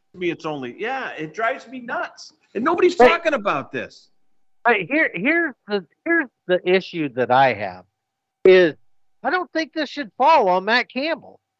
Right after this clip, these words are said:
Speaker 2: I don't think his, his
Speaker 1: I, I
Speaker 2: reputation
Speaker 1: understand, though, but
Speaker 2: should be, be, should be, uh,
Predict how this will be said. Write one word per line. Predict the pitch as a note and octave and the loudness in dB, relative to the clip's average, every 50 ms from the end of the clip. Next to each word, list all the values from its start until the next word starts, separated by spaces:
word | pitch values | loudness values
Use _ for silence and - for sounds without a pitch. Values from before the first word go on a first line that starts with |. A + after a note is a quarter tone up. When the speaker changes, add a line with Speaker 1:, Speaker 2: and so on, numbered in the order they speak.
| _ _ | _ _
Speaker 2:
I | F3 G#3 | -4 -2
don't | B3+ D4+ C#4+ - _ | -2 -2 -2 -2 _
think | - D4 F4 E4 A#3 - - - | 0 0 0 -2 -4 -12 -4 0
his, | G3 F#3+ E3 C#3 - _ _ - _ - - _ _ _ - | 2 2 2 0 -4 _ _ -20 _ -20 -20 _ _ _ -4
his | F#3+ G3 D3 | -4 -4 -4
Speaker 1:
I, | A2 | -6
I | A#2+ | -2
Speaker 2:
reputation | C3+ F3 F3+ F3 A#2+ C3 D3 D#3 D#3+ D#3+ F3 G3 F3+ F3 D#3+ F#3+ A3 F3 E3 D#3 | 2 2 2 2 2 -4 -10 -12 -8 -4 0 0 0 0 -2 -4 -6 -4 -4 -4
Speaker 1:
understand, | C#3+ G#3+ | -4 -6
though, | F#3+ D#3+ C3 A2 | -6 -6 -6 -6
but | G2+ A#2 A2+ - _ - | -8 -10 -12 -10 _ -6
Speaker 2:
should | A#3+ A3 F3+ _ | -6 -6 -6 _
be, | G3 F#3 F3+ F3 | -6 -4 -4 -6
be, | D3 - F3 E3+ E3+ - _ _ _ _ - | -6 -8 -8 -8 -8 -10 _ _ _ _ -4
should | F#3 F3+ D#3+ C#3+ B2+ A#2+ | -4 -4 -4 -6 -8 -6
be, | F3+ F3+ E3+ E3 D#3+ D3+ C#3+ C3 _ _ _ _ _ _ | -2 -2 0 0 -2 -4 -6 -12 _ _ _ _ _ _
uh, | D3+ C#3+ C3+ B2 A#2+ A#2 A2 G#2 G2 F#2+ | 0 2 4 4 6 4 4 2 0 -4